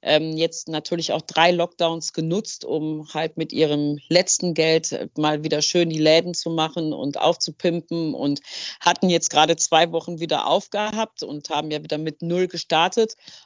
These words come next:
Und wenn man's ganz normal faktisch berechnen würde, starten sie hiernach mit minus null.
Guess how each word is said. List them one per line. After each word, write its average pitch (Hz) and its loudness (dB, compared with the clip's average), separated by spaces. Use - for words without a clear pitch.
Und 160 -8
wenn 151 0
man's 160 -4
ganz 165 0
normal 160 0
faktisch - -8
berechnen 165 -4
würde, 180 0
starten 170 0
sie 160 -4
hiernach 202 4
mit 170 -4
minus 170 -4
null. 120 -4